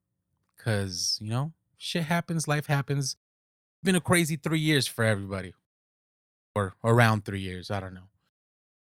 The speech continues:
But, so, last episode, right, I talked about that one guy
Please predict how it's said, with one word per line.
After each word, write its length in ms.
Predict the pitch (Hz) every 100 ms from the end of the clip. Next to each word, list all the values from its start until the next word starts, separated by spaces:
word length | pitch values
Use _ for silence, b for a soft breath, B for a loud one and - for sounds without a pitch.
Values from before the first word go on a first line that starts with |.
| _ _ _ _ _ _ -
But, 260 | 139 - - _ _ _ _ _ _ _ _
so, 460 | - - 143 127 - _ -
last 340 | 127 156 147
episode, 380 | 139 117 - 117
right, 180 | 113 113
I 60 | 107
talked 260 | 123 117
about 240 | 113 113 110
that 140 | 107
one 180 | 113 110
guy 300 | 113 107